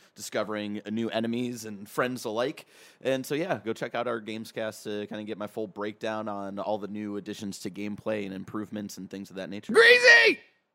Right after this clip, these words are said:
Speaker 1: Greasy money, baby.
Speaker 2: I think what I f-, was, uh, most excited to hear you say in your preview, Barrett, and then read in this preview is the same feeling I had when I went to the preview event for Fallen Order,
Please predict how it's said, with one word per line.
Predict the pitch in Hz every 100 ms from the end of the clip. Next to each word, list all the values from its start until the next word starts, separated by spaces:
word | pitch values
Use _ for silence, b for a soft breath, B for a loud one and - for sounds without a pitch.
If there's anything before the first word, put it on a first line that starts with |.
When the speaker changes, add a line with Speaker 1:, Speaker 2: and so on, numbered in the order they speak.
| _
Speaker 1:
Greasy | 110 110 120
money, | 135 135
baby. | 123 120 113 _ _ _ _ _
Speaker 2:
I | 156
think | 165 226 147 151 151 _
what | 135 147 151 -
I | 135 151
f-, | 156 127
was, | 127 131 110
uh, | 120 117 113 107 110
most | 131 147 -
excited | 156 151 123
to |
hear | 120 127
you | 110 110 113
say | - 113
in | 104 101
your | 104 107 110
preview, | - 90 90
Barrett, | 82 87 90
and | 101 101
then | 98
read | 98 107 104
in | 98
this | 107
preview | - - 123 127 135 -
is | 110
the | 104
same | - 120 131
feeling | 139 127 117
I | 80 98
had | 104 104 104
when | 98
I | 95
went | 98
to | -
the | 95
preview | 104 95 95
event | 90 87
for | - 87 87 85 82
Fallen | 104 90
Order, | 82 78 73